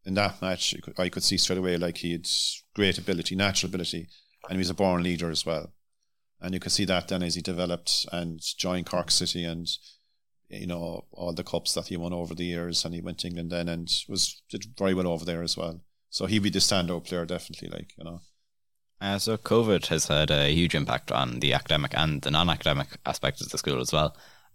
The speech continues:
Speaker 2: As life in the school is slowly returning to normal, do you think there's some things that will never be the same, and is it a good thing?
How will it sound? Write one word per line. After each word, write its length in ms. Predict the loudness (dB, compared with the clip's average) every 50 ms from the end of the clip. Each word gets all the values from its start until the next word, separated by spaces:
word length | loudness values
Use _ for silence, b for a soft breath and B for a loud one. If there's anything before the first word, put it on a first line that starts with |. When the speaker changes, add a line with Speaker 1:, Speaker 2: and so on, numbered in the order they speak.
| 0 4
Speaker 2:
As 240 | 4 4 4 6
life 340 | 6 6 6 6 4 -2 -6 -4 0
in 140 | 4 4 6
the 80 | 6
school 240 | 6 6 6 6 6
is 100 | 6 6
slowly 380 | 4 4 4 6 6 6 6 4
returning 320 | 4 4 4 2 2 2
to 100 | 2 0
normal, 220 | 0 2 2 0
do 60 | -2 0
you 60 | 0
think 160 | 0 2 4
there's 160 | 6 6 6
some 180 | 6 6 6 6
things 240 | 6 6 6 6 4
that 180 | 4 2 4
will 100 | 4 4
never 220 | 6 4 4 4 4
be 100 | 4 4
the 60 | 4
same, 380 | 4 4 6 4 4 2 0 -2
and 140 | 0 0 2
is 100 | 2 2
it 80 | 2
a 60 | 2
good 200 | 4 2 0 0
thing? 180 | -2 -4 -6